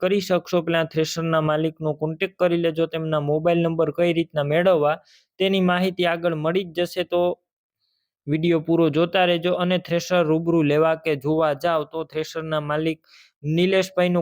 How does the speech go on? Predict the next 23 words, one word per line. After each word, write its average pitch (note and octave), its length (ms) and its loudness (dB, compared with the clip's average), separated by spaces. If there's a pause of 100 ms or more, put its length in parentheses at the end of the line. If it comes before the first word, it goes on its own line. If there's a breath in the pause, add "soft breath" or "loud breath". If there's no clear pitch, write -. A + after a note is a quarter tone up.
(120)
કોન્ટેક્ટ F3 400 -4
કર્યા E3+ 340 2
વગર D#3+ 300 0
જતા E3+ 320 -2
નહીં. E3 160 0
થ્રેશર D#3 380 -2 (100)
વેચાઈ D#3+ 400 0
જશે, D#3 220 -2 (140)
તમારે D3 380 -2
ખોટો C#3+ 380 -6
ધક્કો D3 360 -4 (100)
થશે D3 240 -4 (100)
અને F3+ 180 0 (400 soft breath)
ટોટલ E3+ 400 0 (140)
પાક D#3 240 -2
એકદમ D3+ 320 -4 (100)
ચોખ્ખા D#3+ 440 -4
નીકળશે. D3+ 500 -4 (160)
વરિયાળી, C#3+ 500 0 (100)
જીરું, C#3 440 -2
મગ, C3+ 320 0
મઠ, C3+ 500 -2 (100)
તલ, C#3+ 280 0